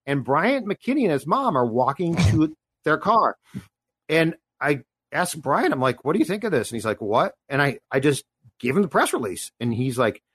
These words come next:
Speaker 1: "They lied to us too," because they, they had, the players had no clue. And that's when <laughs> Bryant's mom said, "He's got no comment."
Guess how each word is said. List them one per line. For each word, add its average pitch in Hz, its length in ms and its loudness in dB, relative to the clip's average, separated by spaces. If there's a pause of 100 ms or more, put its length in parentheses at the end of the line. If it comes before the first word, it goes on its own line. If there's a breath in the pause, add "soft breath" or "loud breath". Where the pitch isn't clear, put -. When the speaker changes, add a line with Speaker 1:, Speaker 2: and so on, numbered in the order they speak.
(220)
Speaker 1:
"They 123 140 2
lied 143 340 2
to 110 160 2
us - 140 -8
too," 139 480 -2 (500)
because 135 320 0
they, 165 260 4
they 160 140 4
had, 180 240 2
the 127 100 -10
players 214 300 2
had 127 180 0
no 147 160 4
clue. 180 440 2 (600 soft breath)
And 160 420 4 (120)
that's 170 280 0
when 208 180 0
<laughs> - 0 -
Bryant's 156 420 -4
mom 147 220 0
said, 123 200 -2
"He's 214 240 -4
got 196 260 0
no 175 180 2
comment." 165 500 2